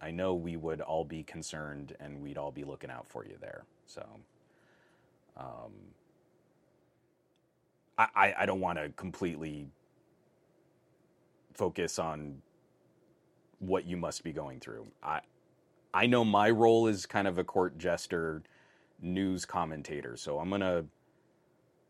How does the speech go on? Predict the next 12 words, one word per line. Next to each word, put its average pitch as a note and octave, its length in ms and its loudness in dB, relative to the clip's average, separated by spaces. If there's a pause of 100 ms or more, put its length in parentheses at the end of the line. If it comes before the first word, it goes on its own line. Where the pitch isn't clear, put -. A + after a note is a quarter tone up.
(540)
I'm G2 80 0
gonna F2+ 160 2
gracefully F#2+ 840 4
<laughs> - 20 -2
shift - 640 0 (480)
into F#2+ 380 -2
another F2 280 2
topic, D#2 540 -2
but D2+ 240 -2 (320)
please G2 280 0
know E2+ 200 -2
that D2+ 260 -4